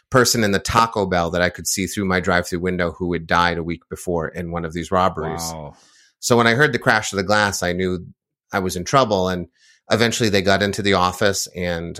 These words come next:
Speaker 1: uh, they began emptying the safe, and there was a box at the bottom of the safe, a compartment that could only be opened by the owner, a-, and there was a placard that said, "Manager does not have key."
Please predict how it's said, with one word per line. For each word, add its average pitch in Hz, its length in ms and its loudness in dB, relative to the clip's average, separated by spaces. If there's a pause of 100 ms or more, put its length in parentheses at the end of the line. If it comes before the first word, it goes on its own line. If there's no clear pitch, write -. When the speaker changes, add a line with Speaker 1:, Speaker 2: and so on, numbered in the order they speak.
Speaker 1:
uh, 90 180 -2
they 95 120 -2
began 98 340 0
emptying 95 360 -2
the 87 60 -6
safe, 120 460 0 (100)
and 101 180 -2
there 107 80 2
was 107 160 0
a 101 60 -2
box 110 460 0
at 104 80 -6
the 101 80 -6
bottom 98 340 2
of 85 60 -4
the 87 80 -6
safe, - 340 0
a - 60 -8
compartment 98 640 -2
that 95 180 -2
could 98 140 -2
only 101 200 0
be 95 140 -2
opened 90 300 -2
by 85 160 0
the 85 220 -6 (100)
owner, 104 420 2 (120)
a-, 98 200 -4
and 92 220 -2
there 101 60 2
was 104 100 0
a 120 40 -8
placard 131 500 0
that 92 140 -2
said, 90 180 -2
"Manager 98 340 -2
does 87 180 -4
not 85 120 -4
have 87 200 -6
key." 104 300 -6